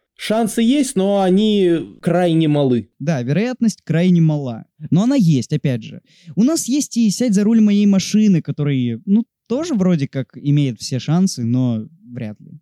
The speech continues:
Speaker 1: Но одновременно их вообще не имеет.
Speaker 2: "Аллея кошмаров" не имеет, мне кажется. Тоже вот. Это абсолютно неподходящий на Оскар фильм. Я,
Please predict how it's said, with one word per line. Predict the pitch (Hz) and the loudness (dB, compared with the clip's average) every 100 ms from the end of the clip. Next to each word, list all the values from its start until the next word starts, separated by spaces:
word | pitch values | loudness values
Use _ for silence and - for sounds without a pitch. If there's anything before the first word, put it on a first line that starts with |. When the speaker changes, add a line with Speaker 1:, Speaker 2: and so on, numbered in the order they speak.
| - | -2
Speaker 1:
Но | 160 143 | 0 2
одновременно | 131 131 135 147 143 131 | 0 0 2 2 2 2
их | 127 - | 0 -2
вообще | 127 - 131 | -6 -4 -4
не | 120 120 120 | -2 -2 0
имеет. | 120 123 - - 165 - _ | 0 -2 -6 -16 -20 -20 _
Speaker 2:
"Аллея | 180 254 320 | -2 0 -2
кошмаров" | - 277 277 294 240 | -2 0 0 0 0
не | 185 165 160 | 2 4 4
имеет, | 156 127 - | 2 0 -2
мне | 127 123 | -2 -2
кажется. | 123 110 107 - - - | -4 -10 -12 -18 -20 -8
Тоже | 214 190 135 | -4 -2 -2
вот. | 117 - 117 - | -6 -12 -20 -8
Это | 208 208 240 | -8 -4 -2
абсолютно | 214 247 262 208 208 | -2 0 0 2 2
неподходящий | 220 - 190 175 170 180 165 | 2 0 -2 0 0 0 2
на | 156 165 | 2 2
Оскар | 175 - 135 | -2 -4 -6
фильм. | 190 190 262 - | -6 -6 -8 -4
Я, | 190 | -4